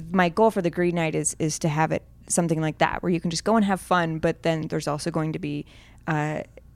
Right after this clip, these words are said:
aspects to it that you, someone would have to go very deep to actually translate,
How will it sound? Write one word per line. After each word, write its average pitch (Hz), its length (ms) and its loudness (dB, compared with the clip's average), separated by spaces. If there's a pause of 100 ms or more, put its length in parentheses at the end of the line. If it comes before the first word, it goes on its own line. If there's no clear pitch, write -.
(120)
aspects 170 560 -2
to 165 180 0
it 139 160 -2
that 151 160 -4 (260)
you, 165 220 -6 (240)
someone 185 340 2
would 156 140 -4
have 156 160 -4
to 147 100 -6
go 147 100 -4
very 151 240 -6
deep 156 240 -8
to - 80 -10
actually - 380 -8
translate, - 540 -10